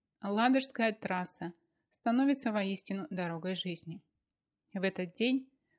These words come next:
по ней завезено в Ленинград почти восемьсот тонн продовольствия. Не случайно в постановлении Ленгорисполкома об организации детских новогодних елок, принятое двадцать третьего декабря,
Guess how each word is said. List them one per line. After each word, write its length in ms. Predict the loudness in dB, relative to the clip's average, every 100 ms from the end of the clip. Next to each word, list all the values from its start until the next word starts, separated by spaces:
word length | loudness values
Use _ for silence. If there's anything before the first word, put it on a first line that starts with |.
| _
по 100 | -2
ней 240 | 4 4
завезено 480 | 4 2 0 0 -2
в 60 | 0
Ленинград 560 | 0 -2 -2 -2 -4 _ _ _
почти 320 | -4 -2 2
восемьсот 580 | 2 2 0 0 -2 -2
тонн 240 | -4 -4 -4
продовольствия. 880 | -6 -4 -4 -6 -8 -10 -12 -14 -16 _ _ _ _ _ _ _ _ 2
Не 180 | 2
случайно 640 | 4 2 2 0 -2 -4 -8
в 100 | _
постановлении 840 | -8 -4 -2 -2 -2 -2 -2 -6 -8 _ _ _ -8
Ленгорисполкома 1300 | 0 0 2 -2 -2 -10 -4 -4 -2 2 4 4 -2 _ _ _ _ -4
об 140 | 0
организации 680 | 4 6 6 6 2 2 0
детских 500 | 2 -2 -2 -8 -8
новогодних 640 | -6 -4 -4 -4 -6 -6
елок, 420 | 0 2 0 -4 _ _ _ _ _ -2
принятое 600 | 2 2 0 -4 -8 -6
двадцать 340 | -4 -2 -4
третьего 360 | 0 -2 -2 -10
декабря, 520 | -6 -4 -2 -2 -4